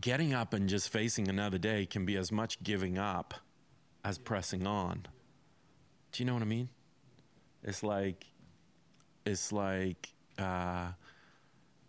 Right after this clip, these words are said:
you know, what would the difference between giving up and pressing on look like in your life? You know, like, when you search for that line, uh, yeah,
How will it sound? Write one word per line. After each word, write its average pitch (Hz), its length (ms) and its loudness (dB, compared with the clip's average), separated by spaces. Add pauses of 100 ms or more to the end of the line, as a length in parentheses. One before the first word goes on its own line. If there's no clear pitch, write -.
you 107 100 2
know, 101 140 2
what 127 480 2
would 123 200 4
the 107 80 4
difference 104 680 0
between 98 580 0
giving 107 400 2
up 98 260 0
and 90 160 0
pressing 92 460 -2
on 90 460 0
look 95 400 0
like - 380 -8 (1300)
in 98 160 0
your 113 160 2
life? 95 320 -6 (1000)
You 104 120 0
know, 104 40 0
like, 107 200 -2
when 110 100 2
you 110 60 2
search 147 320 -2
for 131 100 0
that 95 240 0
line, 101 720 0 (1200)
uh, 95 520 -2
yeah, - 140 -2